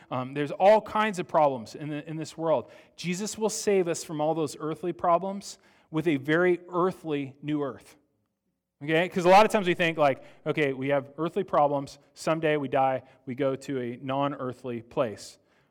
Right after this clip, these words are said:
That part's true, but there's more. Because when he returns, he comes and he makes all things new. If you read Revelation twenty-one and twenty-two, you'll see that the final destination is a very earthy earth, okay?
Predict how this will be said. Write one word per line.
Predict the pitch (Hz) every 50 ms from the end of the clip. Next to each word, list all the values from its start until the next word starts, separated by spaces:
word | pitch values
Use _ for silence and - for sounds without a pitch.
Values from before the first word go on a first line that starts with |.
| _ _ _ 214 156
That | 135 143 139 139
part's | - 180 180 175 - -
true, | - 151 139 139 147 151 _ _ _ _ _ _ _ _ _
but | 117 104 104 95
there's | - 101 92 - -
more. | 156 185 214 - _ _ _ _ _ _ _ _ _ _ _ _ _ _ _
Because | 143 139 - 165 143
when | 143 160 156
he | 151
returns, | 147 139 147 143 - - 202 214 208 175 147 127 -
he | - 156 147
comes | - - - 185 180 170 143 127 - -
and | - 143 139
he | 143 139
makes | 135 143 151 160 156 - -
all | - - 147 143 147 143
things | - - 156 139 131 123 113 117
new. | 139 143 147 135 110 98 92 _ _ _ _ _ _
If | - 139 131
you | 160 156
read | 156 180 190 180
Revelation | 190 185 185 190 185 180 - 190
twenty-one | 170 - 190 180 175 175 180 180
and | 175
twenty-two, | - - 185 175 170 - -
you'll | 185 156 147 147 139
see | - - 170
that | 151 139 131
the | - 135
final | - - - 151 156 165 175 175
destination | 165 180 170 165 - - 165 160 156 156 - - 139 120 110 - - - - _
is | - 151 143 139
a | 165 147 135
very | 127 127 123 131 139 143 156 160 160 165 170 165 160 - - - _ _ _ -
earthy | 156 165 180 180 175 - 190 185 185 175 180
earth, | 165 156 139 110 - - - - _ _ _ _ _ _ 123
okay? | - 143 139 139 151 160